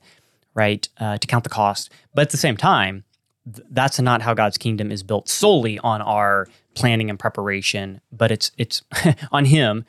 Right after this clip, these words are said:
who works within us to will, right, this good work. And that, that, I think that's a paradox. We plant, we water, God brings the increase.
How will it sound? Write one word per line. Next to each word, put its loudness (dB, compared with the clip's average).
who 6
works 2
within -2
us -4
to 4
will, 2
right, 0
this -2
good -6
work. -6
And 2
that, 2
that, 0
I 0
think 2
that's 0
a -12
paradox. 0
We -6
plant, 0
we -10
water, 2
God -2
brings -6
the -8
increase. -10